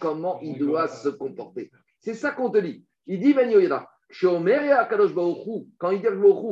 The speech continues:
Hu, ah, sois Rahman avec moi comme t'es Rahman, dit Ben Yehoyada, Nire, Kemachriach ou Machrit, chez Zetav Dotav. Comme s'il a décidé que la raison de cette mitzvah-là, c'est ça. Or, c'est faux.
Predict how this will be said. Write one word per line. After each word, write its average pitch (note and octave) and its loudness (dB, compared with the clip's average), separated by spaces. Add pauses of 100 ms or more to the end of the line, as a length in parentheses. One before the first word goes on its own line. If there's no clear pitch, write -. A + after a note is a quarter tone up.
Hu, - -20 (180)
ah, A#3+ 2
sois A#3+ 2
Rahman A3+ -2
avec G3+ 0
moi F#3+ -2
comme F3+ -6
t'es F3 -4
Rahman, E3 -6 (440)
dit A3 -6
Ben F#3+ 4
Yehoyada, F3 0
Nire, G#3 4 (300)
Kemachriach A#3+ 0
ou B3+ -8
Machrit, A#3+ -2 (320)
chez B3 -6
Zetav A3+ 2
Dotav. F#3+ 2 (240)
Comme B3+ 0
s'il D4 0
a A#3+ 4
décidé C4 -2 (220)
que B3 -6
la A#3+ 4
raison A#3+ 0
de G3 4
cette G3+ 2
mitzvah-là, G3+ -2
c'est A3+ -6
ça. E3+ -8 (160)
Or, D#3 -2
c'est D3 -2
faux. - -2